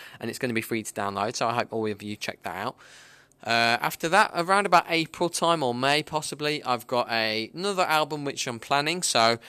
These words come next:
no one who, uh, doesn't listen to this podcast is gonna know about this until the time, but since you guys are listening, I'm gonna give you the skinny.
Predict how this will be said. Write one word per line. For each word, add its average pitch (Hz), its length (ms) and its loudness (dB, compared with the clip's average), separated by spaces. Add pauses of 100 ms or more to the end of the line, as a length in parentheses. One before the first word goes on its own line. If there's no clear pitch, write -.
(180)
no 143 180 2
one 160 340 6 (100)
who, 131 400 -2
uh, 120 220 4 (180)
doesn't 175 240 0
listen 139 220 -6
to - 80 -6
this 123 120 -4
podcast - 460 -2
is 104 80 -12
gonna 113 160 -4
know 117 180 0
about 101 220 0
this 107 160 -10
until 104 240 -6
the 95 80 -12
time, 127 320 0
but 127 140 -8
since 143 260 -6
you 131 60 -6
guys 120 240 0
are 113 40 -8
listening, 117 360 -6
I'm 139 80 -6
gonna 120 160 -6
give 110 180 -6
you 104 60 -8
the 98 80 -10
skinny. 131 400 -4